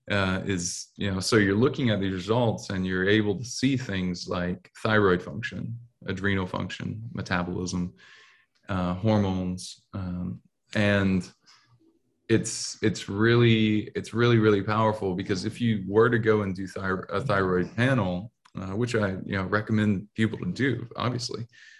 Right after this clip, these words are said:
um, then you'll see, you know, if the blood work said low, you will be low on the hair test. Now, the hair test doesn't have any marker where it comes out and says, "Hey, this is thyroid function."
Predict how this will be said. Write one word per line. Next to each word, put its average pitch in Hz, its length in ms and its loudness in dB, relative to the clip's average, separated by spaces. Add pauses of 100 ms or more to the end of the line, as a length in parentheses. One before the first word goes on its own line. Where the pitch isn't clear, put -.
(200)
um, 92 640 2 (560)
then 104 240 2
you'll 107 200 4
see, 147 400 0
you 95 120 -2
know, 95 80 -4
if 90 120 -10
the - 40 -6
blood 123 220 -2
work 107 160 0
said 98 260 0
low, 98 540 2
you 120 160 0
will 185 100 -2
be 143 160 -4
low 110 500 0
on 92 300 -6
the 90 80 -4
hair 123 160 0
test. - 420 -8
Now, 101 180 2
the 98 100 4
hair 143 140 6
test 123 280 0
doesn't 110 220 0
have 101 220 0
any 107 200 0
marker 101 460 -2
where 92 120 0
it 87 120 -6
comes 104 220 -4
out 101 160 0
and 95 100 -8
says, 90 540 -4
"Hey, 143 440 2 (100)
this 143 400 -2
is 113 160 -6
thyroid 131 360 0
function." - 320 -14